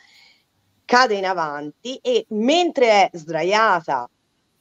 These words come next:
in avanti prende que-, immediatamente queste tre coltellate veloci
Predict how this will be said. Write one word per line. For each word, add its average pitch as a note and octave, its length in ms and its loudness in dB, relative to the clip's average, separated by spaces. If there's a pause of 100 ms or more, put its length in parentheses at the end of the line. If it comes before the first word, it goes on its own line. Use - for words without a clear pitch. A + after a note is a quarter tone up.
(120)
in F3+ 140 -2
avanti G#3 520 0
prende D4+ 320 -2
que-, C#4+ 160 -8
immediatamente C#4+ 1080 0
queste G#3+ 460 -2
tre D#4 260 -2
coltellate G#3+ 720 0
veloci G3 840 -6